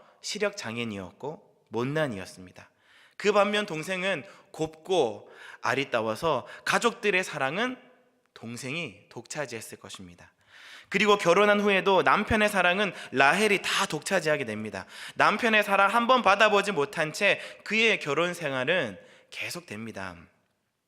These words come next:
하루하루가 곤욕이고 치욕이고 차라리 결혼하지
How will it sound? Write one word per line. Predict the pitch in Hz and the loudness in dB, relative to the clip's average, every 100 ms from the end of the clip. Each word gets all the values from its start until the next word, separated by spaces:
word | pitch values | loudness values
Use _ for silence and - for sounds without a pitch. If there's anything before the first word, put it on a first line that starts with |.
| _ _ | _ _
하루하루가 | - 185 185 156 139 127 | -14 -10 -6 -6 -6 -6
곤욕이고 | - 101 110 107 95 - 95 _ _ _ _ | -8 -10 -12 -14 -16 -20 -20 _ _ _ _
치욕이고 | - - 190 160 101 - 101 101 _ _ _ - - - _ - | -6 -4 -4 -8 -10 -12 -14 -16 _ _ _ -20 -20 -20 _ -14
차라리 | - - 214 208 - | -10 -4 -2 -2 -4
결혼하지 | 156 175 185 170 151 156 131 110 110 | -2 -2 0 -2 -2 -6 -6 -10 -18